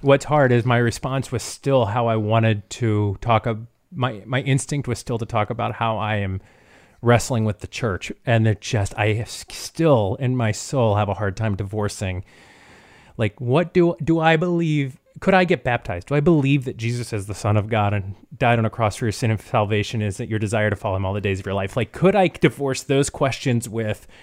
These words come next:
do I think there's a church that's doing it right and <laughs> that, like, that I could be a part of?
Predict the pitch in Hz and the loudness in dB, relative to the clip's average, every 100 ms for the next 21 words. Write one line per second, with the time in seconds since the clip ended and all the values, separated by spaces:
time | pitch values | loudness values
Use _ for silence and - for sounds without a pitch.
0 | - 113 131 127 120 135 120 131 110 104 | -8 0 2 2 2 -2 0 0 0 -2
1 | - 104 - 107 - 110 101 98 113 101 | -4 -6 -6 -8 -6 -4 -4 -4 -4 -4
2 | 95 92 - - 123 139 - - 135 143 | -4 -8 -10 -8 -4 -4 -4 -6 0 0
3 | 156 139 135 - 117 110 127 113 104 127 | 0 -2 -2 0 -2 -2 -2 -4 -4 -2
4 | 107 101 | 0 0